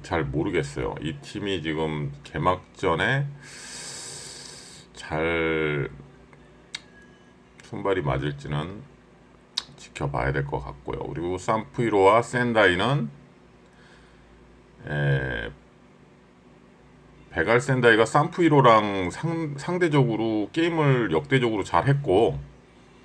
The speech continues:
그리고 또 산푸이로의 그 주축 공격수들이죠. 예, 공격수들이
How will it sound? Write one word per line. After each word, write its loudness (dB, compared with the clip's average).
그리고 -6
또 0
산푸이로의 4
그 -4
주축 -4
공격수들이죠. -2
예, -2
공격수들이 -6